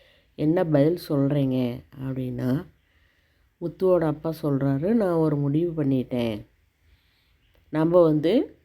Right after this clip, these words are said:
ஊருக்கு, நம்ம அம்மா வீட்டுக்கே போயிடலாம், கிராமத்துக்கு." அப்படிங்கிறாங்க. உடனே விஜயா வந்து யோசனை பண்ணிட்டு அவங்க ஃப்ரெண்டுக்கிட்ட போய் சொல்லிட்டு இருக்காங்க. இப்படி சொல்றாரு.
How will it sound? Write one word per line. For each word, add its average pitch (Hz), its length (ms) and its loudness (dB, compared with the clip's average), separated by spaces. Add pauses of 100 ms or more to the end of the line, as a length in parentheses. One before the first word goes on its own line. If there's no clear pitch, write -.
(140)
ஊருக்கு, 196 460 0
நம்ம 160 280 -2
அம்மா 156 240 0
வீட்டுக்கே 160 500 -2
போயிடலாம், 127 760 -2 (500)
கிராமத்துக்கு." 139 920 -2 (320)
அப்படிங்கிறாங்க. 123 1000 -6 (680)
உடனே 185 500 2
விஜயா 175 420 2
வந்து 160 360 0
யோசனை 170 440 0 (100)
பண்ணிட்டு 143 360 -2
அவங்க 190 300 -4
ஃப்ரெண்டுக்கிட்ட 160 440 -2
போய் 147 220 -2
சொல்லிட்டு 147 400 -2
இருக்காங்க. 131 520 -4
இப்படி 147 360 -4
சொல்றாரு. 135 760 0